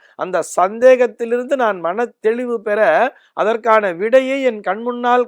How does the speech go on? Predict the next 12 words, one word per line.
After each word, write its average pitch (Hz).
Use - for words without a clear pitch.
காண்பிப்பாயாக 220
என்று 196
சொல்லி 196
இறைவனை 247
பிரார்த்தனை 226
செய்து 196
ஒரு 185
டம்ளர் 220
தண்ணியை 285
குடிங்க 233
போதும். 202
நிச்சயமாக 226